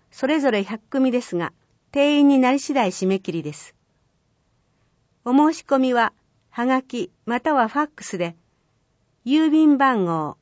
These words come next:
住所、子供の氏名、生年月日、保護者名、日中連絡の取れる電話番号、世帯主名、参加希望の午前または午後のいずれかを明記し、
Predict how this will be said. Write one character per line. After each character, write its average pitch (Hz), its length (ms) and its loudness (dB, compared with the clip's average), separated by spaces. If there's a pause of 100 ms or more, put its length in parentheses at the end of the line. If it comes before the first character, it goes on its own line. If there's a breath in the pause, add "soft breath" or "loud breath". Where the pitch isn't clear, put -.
(240)
住 262 260 0
所、 - 300 -10 (680)
子 254 120 -4
供 285 240 4
の 277 120 2
氏 269 180 -4
名、 165 320 -4 (100)
生 262 300 0
年 240 260 0
月 185 180 -6 (120)
日、 - 140 -16 (840)
保 254 120 -2
護 294 140 4
者 294 220 0
名、 160 300 -6 (1040)
日 254 220 -2
中 294 260 0
連 294 220 6
絡 294 200 0
の 277 160 0
取 269 140 0
れ 269 80 4
る 202 120 0
電 202 220 0
話 226 120 0
番 180 280 -2
号、 139 200 -12 (1080)
世 - 160 -6
帯 311 280 2
主 285 280 2
名、 175 280 -4 (920)
参 285 280 0
加 294 160 -2
希 262 160 -4
望 240 220 2
の 220 240 -2 (100)
午 285 260 -2
前 190 280 -4
ま 208 160 -4
た 285 120 -2
は 226 140 2
午 247 160 0
後 262 120 2
の 190 100 0
い 175 80 -2
ず 214 100 -6
れ 226 120 -2
か 214 200 0
を 180 60 0
明 208 240 -2
記 - 100 -20
し、 - 240 -14